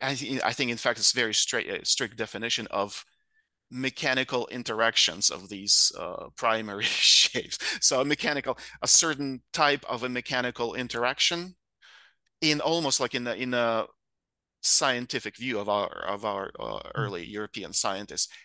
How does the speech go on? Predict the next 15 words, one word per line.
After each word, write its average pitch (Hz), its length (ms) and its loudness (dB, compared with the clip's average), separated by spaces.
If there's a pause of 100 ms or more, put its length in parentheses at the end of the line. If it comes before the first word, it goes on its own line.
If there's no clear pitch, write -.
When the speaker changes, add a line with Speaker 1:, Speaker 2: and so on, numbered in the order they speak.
(120)
Speaker 1:
is, 139 540 6
you 127 80 -8
know, 110 120 -8
equal, 120 300 -4
like, 107 140 -10
you 107 100 -8
can 113 180 -14
put 110 140 -8
an 98 120 -8
equal 101 240 -8
sign 101 320 -2
there 98 240 -4 (280)
and - 100 -8
say 107 260 0 (120)
that 117 360 2